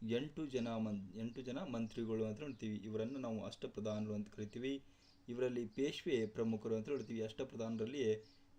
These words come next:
ಪೇಶ್ವೆ ಅಂತಂದ್ರೆ ಪ್ರಮುಖರಾದವರು. ಇತಿಹಾಸಕಾರರು ಹದಿನೆಂಟನೇ ಶತಮಾನವನ್ನ ಮರಾಠರ ಪರಮಾಧಿಕಾರದ ಕಾಲ ಎಂದು ಕರೆದಿದ್ದಾರೆ. very, very ಇಂಪಾರ್ಟೆಂಟ್ ನೋಡ್ರಿ.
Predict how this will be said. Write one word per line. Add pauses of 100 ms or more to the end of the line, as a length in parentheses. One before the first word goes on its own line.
ಪೇಶ್ವೆ
ಅಂತಂದ್ರೆ
ಪ್ರಮುಖರಾದವರು. (760)
ಇತಿಹಾಸಕಾರರು
ಹದಿನೆಂಟನೇ
ಶತಮಾನವನ್ನ (360)
ಮರಾಠರ
ಪರಮಾಧಿಕಾರದ (300)
ಕಾಲ
ಎಂದು
ಕರೆದಿದ್ದಾರೆ.
very,
very
ಇಂಪಾರ್ಟೆಂಟ್
ನೋಡ್ರಿ.